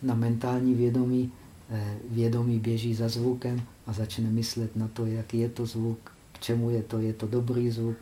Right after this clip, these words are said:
příjemný zvuk, nepříjemný zvuk. Pak, eh,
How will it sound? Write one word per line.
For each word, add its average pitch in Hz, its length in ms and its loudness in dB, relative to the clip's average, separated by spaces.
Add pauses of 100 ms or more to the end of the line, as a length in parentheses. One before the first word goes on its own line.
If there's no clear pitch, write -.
(100)
příjemný 123 440 2
zvuk, 113 300 -4
nepříjemný 120 680 -2
zvuk. 113 380 -4 (800)
Pak, 135 300 4 (840)
eh, 110 180 0